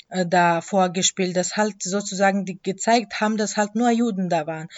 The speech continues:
Aber das wäre halt die perfek-, die perfekte Gelegenheit, um zu zeigen, dass auch andere Menschen in den Lager waren. Und dann, äh, als wir danach Feedback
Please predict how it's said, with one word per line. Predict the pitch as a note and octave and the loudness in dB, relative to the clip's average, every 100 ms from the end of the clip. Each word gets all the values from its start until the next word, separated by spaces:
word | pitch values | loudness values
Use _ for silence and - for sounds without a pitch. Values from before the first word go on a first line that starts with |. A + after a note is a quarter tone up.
| - - | -16 -4
Aber | G#3+ G3 | -2 2
das | A#3 - | 2 4
wäre | C4+ B3+ | 2 4
halt | B3 B3 - - | 4 0 -4 -16
die | G3 A3+ | -6 0
perfek-, | A#3 A3 A#3 A#3+ - | 2 2 2 0 -2
die | G3 | -4
perfekte | G#3+ - G#3 - C4+ - A3 | -2 -2 -2 0 0 0 0
Gelegenheit, | G3 G#3 G#3 A3+ A3+ B3 - - - _ | 2 2 0 -2 -2 -4 -6 -20 -20 _
um | G#3+ G#3 | -4 -4
zu | G3 | -2
zeigen, | - G#3+ A3+ | 4 4 4
dass | A#3+ - | 0 0
auch | A3+ A3 | 0 0
andere | G3+ A#3+ D4 | 0 4 4
Menschen | A#3+ G3 F#3+ - F#3+ | 4 2 0 0 -2
in | F#3+ F#3+ | -2 0
den | G3 | 0
Lager | F#3+ F#3 F#3+ F3 | 0 0 0 -2
waren. | F3 F3 F3 - - - _ - _ _ | -2 -2 -6 -14 -20 -20 _ -20 _ _
Und | A3 A3+ | 0 2
dann, | G#3+ G#3+ | 4 4
äh, | G#3 | 4
als | G#3 G#3 F#3 G#3 - | 2 2 2 0 2
wir | A3+ | 2
danach | G#3 A3 B3+ - G#3 | 4 2 2 0 -2
Feedback | B3 G#3+ G#3+ F#3+ | -4 -2 -2 -2